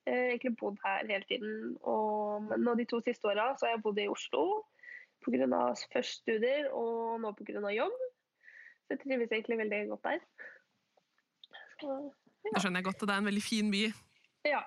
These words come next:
Speaker 1: det er veldig deil-, deilig å ikke bo i en sånn liten by. Ha litt mer å gjøre, så det er veldig deilig. Så ellers så, jeg er tjue år, ehm,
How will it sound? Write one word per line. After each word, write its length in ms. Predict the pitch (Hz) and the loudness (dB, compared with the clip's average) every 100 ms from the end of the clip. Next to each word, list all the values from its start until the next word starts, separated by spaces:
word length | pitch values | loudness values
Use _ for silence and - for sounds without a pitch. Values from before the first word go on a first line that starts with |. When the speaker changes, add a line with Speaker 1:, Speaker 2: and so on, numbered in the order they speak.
| - | -6
Speaker 1:
det 140 | 277 | -2
er 120 | 254 | 0
veldig 240 | 254 202 247 | -2 -2 -2
deil-, 360 | 254 - - 269 | -2 -2 -6 -2
deilig 300 | 294 226 226 | -2 0 -4
å 60 | |
ikke 240 | 254 - 214 | -6 -8 -4
bo 140 | 214 | -4
i 80 | 214 | -4
en 80 | 214 | -6
sånn 160 | 214 - _ | -10 -12 _
liten 420 | - 254 220 220 247 | -2 -2 0 -2 0
by. 140 | 330 - _ - - - - - - | -2 -4 _ -20 -20 -20 -20 -20 -2
Ha 100 | 254 | 0
litt 160 | 240 233 | 0 0
mer 160 | 220 | 0
å 80 | 233 | 2
gjøre, 360 | 226 202 202 254 - _ _ - | 2 2 0 -2 -8 _ _ -10
så 80 | |
det 160 | 240 117 | -6 -4
er 800 | 117 113 117 - _ _ - 247 | -4 -4 -6 -10 _ _ -2 0
veldig 180 | 202 185 | 0 0
deilig. 280 | 190 - - _ _ - - - - - - _ - | -2 -2 -6 _ _ -20 -18 -18 -14 -14 -14 _ 0
Så 80 | 294 285 285 - | 2 2 0 2
ellers 380 | 269 262 311 - | 2 2 0 0
så, 120 | - 294 294 285 294 | 2 2 2 2 0
jeg 220 | - 349 | 2 2
er 80 | 294 | 0
tjue 440 | - 277 247 233 233 226 | -2 -4 0 0 0 0
år, 320 | 285 359 403 403 415 392 _ _ - | 2 2 0 -2 -4 -8 _ _ -8
ehm, 840 | 240 240 233 233 233 240 233 233 | -4 -4 -4 -4 -4 -4 -4 -4